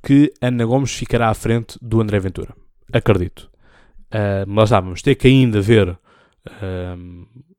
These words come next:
discursos, vamos ter que ver debates, vamos ter que ver como é que funciona tudo neste momento, porque isto, estamos ainda na parte da calmia, estamos no mar de rosas. O mar está bem mais à frente.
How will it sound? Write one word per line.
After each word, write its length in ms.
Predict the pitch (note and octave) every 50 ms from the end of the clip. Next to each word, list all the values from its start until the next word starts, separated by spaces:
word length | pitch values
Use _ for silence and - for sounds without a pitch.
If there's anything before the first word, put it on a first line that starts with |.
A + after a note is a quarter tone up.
| _ _ _ _ _ _ _ _ _ _ _ _ _ _ _ _ _ -
discursos, 420 | - - - D#3+ F#3 F#3 - -
vamos 160 | C#3 A#2 G#2
ter 100 | - B2
que 120 | A2+ - A2
ver 200 | G#2 G#2+ G2+ F#2+
debates, 440 | F#2 F2+ F#2 G2 B2 C#3+ D#3+ - -
vamos 140 | B2 A2
ter 100 | - A#2
que 80 | G2+ A2
ver 160 | G#2+ A2+ G#2+
como 260 | - - - A2+ A2
é 60 | A2 G2+
que 100 | - -
funciona 360 | B2 G#2+ - - B2 A2 A2
tudo 400 | - - A#2+ A2 G2+ G2 G2 - -
neste 280 | G#2 G2+ G2 - -
momento, 260 | A2+ A#2+ C#3+ D#3+ - - - - - - - - _ _ _ _
porque 240 | - C#3+ C#3 - F#3
isto, 280 | - - - - - _ _ _ _ _ _ _ _ _ -
estamos 300 | - - F#3 F#3 E3+ D#3
ainda 200 | F#3 F#3+ F#3 F#3
na 80 | F3
parte 640 | - - - F3 F3 E3+ - - - - - - _ _ _ _ _ _
da 160 | - C#3 D3+ D3+
calmia, 520 | - C#3+ C3 B2 A2+ G#2 G2 F#2 F#2+ F#2+
estamos 340 | - - - A2 G#2+ G2+ G2+
no 80 | A#2 B2
mar 240 | D3+ E3 E3+ D#3+ B2+
de 80 | A2+
rosas. 480 | G#2 G#2+ G2+ - - - - - - - _ _ _ _ _
O 120 | - B2+
mar 160 | C3+ D#3+ E3 D#3+
está 200 | D3 D3 F#3 F3+
bem 120 | E3+ F3+
mais 140 | F#3 F#3 F3+
à 60 | F#3+
frente. 420 | F3 - C#3+ A#2+ G#2+ - - -